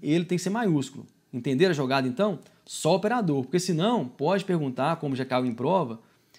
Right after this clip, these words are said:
que o operador, que o motor de busca, ele faz diferença entre maiúsculas e minúsculas, as suas palavras.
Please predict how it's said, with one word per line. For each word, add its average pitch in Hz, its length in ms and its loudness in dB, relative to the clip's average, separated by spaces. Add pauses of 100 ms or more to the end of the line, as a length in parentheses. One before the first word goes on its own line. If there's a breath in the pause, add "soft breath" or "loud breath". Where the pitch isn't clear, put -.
(440 soft breath)
que 185 120 4
o 220 80 8
operador, 170 600 4
que 180 80 -4
o 151 40 2
motor 147 240 2
de 139 100 2
busca, 160 320 0
ele 156 60 0
faz 180 340 2
diferença 175 600 0
entre 180 320 -2
maiúsculas 180 680 0
e 185 60 0
minúsculas, 165 640 0
as 127 160 -6
suas 202 260 -2
palavras. 147 640 2